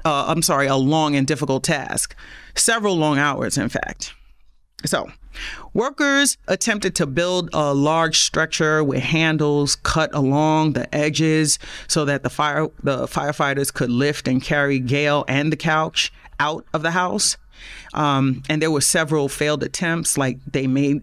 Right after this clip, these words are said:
some that were, like, too small or they weren't strong enough. It was just a whole fucking mess. Okay.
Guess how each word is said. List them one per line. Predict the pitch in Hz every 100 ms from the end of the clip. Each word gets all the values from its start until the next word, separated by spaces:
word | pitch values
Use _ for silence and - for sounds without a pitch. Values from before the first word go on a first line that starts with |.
| - -
some | - 151 147
that | 131 127
were, | 139 131
like, | 127 131
too | - 147
small | - 156 156 139
or | 127
they |
weren't | 139 143 151
strong | - 165 160
enough. | 160 147
It | 180
was | 170
just | 165
a | 170
whole | 147 147 143 135 131 - - _ - -
fucking | - - - - 143 - 139 131 127
mess. | 139 139 113 - - - - - - -
Okay. | 147 147 139 135